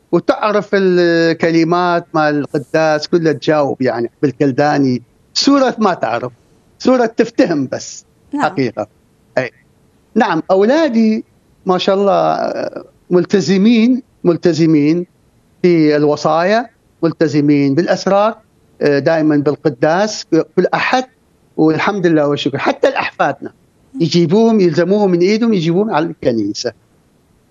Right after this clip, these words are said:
Speaker 1: هذا نشكر الله عليها كلش.
Speaker 2: آه، شماسنا، شحت، آه، سمع جمهورنا؟
Speaker 1: أكو،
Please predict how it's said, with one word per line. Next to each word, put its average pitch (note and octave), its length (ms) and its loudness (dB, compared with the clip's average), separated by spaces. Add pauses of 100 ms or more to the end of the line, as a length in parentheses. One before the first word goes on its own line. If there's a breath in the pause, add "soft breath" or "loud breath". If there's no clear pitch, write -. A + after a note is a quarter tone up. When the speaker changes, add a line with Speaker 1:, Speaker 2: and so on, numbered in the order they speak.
(160)
Speaker 1:
هذا F#3+ 340 2
نشكر F#3 440 -2
الله F#3+ 180 0
عليها B2 480 -6 (520)
كلش. C#3 360 -4 (600)
Speaker 2:
آه، D#4 220 0
شماسنا، F4+ 520 -4
شحت، - 440 -6
آه، D4+ 460 0
سمع C4 720 -2
جمهورنا؟ C4 760 -2 (2500)
Speaker 1:
أكو، F#3 440 0